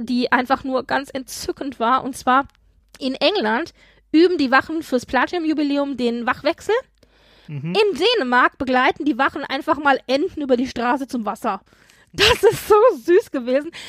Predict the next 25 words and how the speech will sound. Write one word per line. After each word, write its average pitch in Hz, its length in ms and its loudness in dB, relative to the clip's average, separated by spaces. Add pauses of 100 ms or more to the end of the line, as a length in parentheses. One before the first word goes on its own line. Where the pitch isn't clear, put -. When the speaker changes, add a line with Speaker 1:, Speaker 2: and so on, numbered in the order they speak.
(160)
Speaker 1:
Also 285 120 -2
da 285 100 4
war 311 120 4
so 403 60 -2
eine 302 200 0
Entenfamilie, 381 720 0
eine 262 180 0
Entenmama 330 480 0
mit 277 200 -2
ganz 269 240 -2
vielen 269 180 -6
Entenkindern, 349 680 -2
die 277 80 -2
da 277 160 4
halt, 262 260 0
äh, 254 180 4
hinten 247 280 -4
dran, 302 280 -4
so 262 140 -8
im 220 80 -6
Schwänzchen 311 340 -4
hinten 240 200 -8
dran 339 200 -6
gedackelt 359 440 -2
sind. 381 180 -2